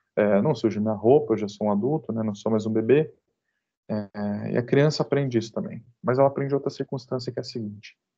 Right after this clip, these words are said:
Existem casas que eu posso pegar e ir no banheiro. Na minha casa, casa da minha avó.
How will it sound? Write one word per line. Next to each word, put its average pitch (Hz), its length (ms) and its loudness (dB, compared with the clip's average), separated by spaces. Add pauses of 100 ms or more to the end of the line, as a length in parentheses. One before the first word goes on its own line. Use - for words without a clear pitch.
(720)
Existem 175 460 2
casas 123 760 -2
que - 100 -4
eu 139 60 0
posso 151 440 0
pegar 113 360 0
e 139 60 -2
ir 143 40 -4
no 143 80 -4
banheiro. 151 480 2 (240)
Na - 100 -16
minha 101 160 -8
casa, 139 480 0
casa 113 180 -4
da - 60 -8
minha 110 120 -2
avó. 143 460 4